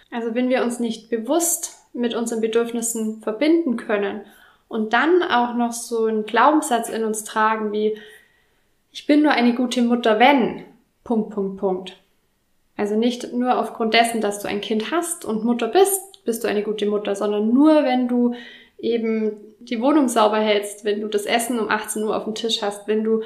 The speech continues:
auf deinen Sport verzichtest, weil, ja,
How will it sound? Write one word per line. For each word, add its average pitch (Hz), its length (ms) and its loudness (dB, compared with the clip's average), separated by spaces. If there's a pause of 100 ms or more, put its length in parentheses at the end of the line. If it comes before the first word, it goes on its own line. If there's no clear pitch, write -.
(280)
auf - 180 -4
deinen 262 300 2
Sport 311 420 4
verzichtest, 285 960 -2
weil, 240 460 2 (500)
ja, 269 380 -2